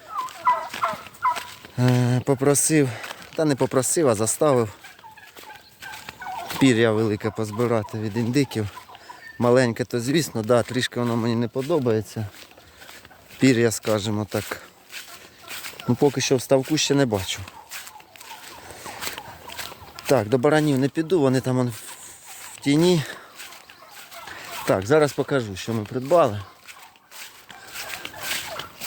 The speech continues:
Е, та й остальне, що, що, що получиться, покажу. Так, придбали ми, так, придбали ми ось такого, як він називається, селезень чи як.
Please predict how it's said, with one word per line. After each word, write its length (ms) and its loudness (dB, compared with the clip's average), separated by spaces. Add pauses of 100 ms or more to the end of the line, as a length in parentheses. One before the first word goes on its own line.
(340)
Е, 400 4
та 140 4
й 240 2
остальне, 540 -2 (140)
що, 200 -8 (140)
що, 380 -2 (320)
що 420 2
получиться, 500 2
покажу. 380 -4 (500)
Так, 140 -2 (120)
придбали 520 4
ми, 220 2 (1160)
так, 360 2 (420)
придбали 540 2
ми 140 2
ось 160 0
такого, 500 -2 (1700)
як 240 4
він 80 0
називається, 580 0
селезень 680 4
чи 140 -6
як. 200 -2